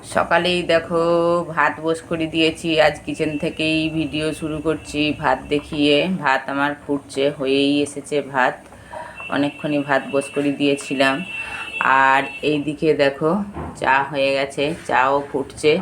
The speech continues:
একদিকে ভাত বোস করে দিয়েছিলাম আর একদিকে ডাল বোস করে দিয়েছিলাম। এই কুকারেতে ডাল আছে, ডাল হয়ে গেছে, ভেজ ডাল হয়েছে, তো একবারই সব বোস করে দিয়েছিলাম। এবারে এইটা একটু ঘি দেবো,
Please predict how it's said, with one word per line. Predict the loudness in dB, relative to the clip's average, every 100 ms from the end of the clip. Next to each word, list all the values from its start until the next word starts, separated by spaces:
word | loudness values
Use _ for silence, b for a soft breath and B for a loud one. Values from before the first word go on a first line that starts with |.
| -2 B B B B
একদিকে | -4 -4 -4 0 0
ভাত | 0 -2 -2
বোস | -6 -6
করে | -6 -4
দিয়েছিলাম | -2 -2 -2 2 2
আর | 2 0
একদিকে | -2 -2 -4 0 0 2
ডাল | 2 2
বোস | -2 -6 -8
করে | -6 -4
দিয়েছিলাম। | -4 -4 -2 0
এই | -2 -4
কুকারেতে | -4 0 0 2 -2 -2
ডাল | 2 4 4
আছে, | 2 0 -6 -6 -10 B B B B B B 2
ডাল | 4 4
হয়ে | 0 -2 0
গেছে, | 2 2 0 -4
ভেজ | -2 -2 2
ডাল | 2 2
হয়েছে, | 2 0 0 0 -2 -2 -10 -18 -18 -6
তো | 0 0
একবারই | 0 0 0 -2
সব | -2 -4
বোস | -4 -6
করে | -4 -4
দিয়েছিলাম। | -2 -4 -4 0 0 0 -6
এবারে | -2 -2 0
এইটা | -2 -2 -4
একটু | -6 -6 -8
ঘি | -6 -6
দেবো, | -4 -4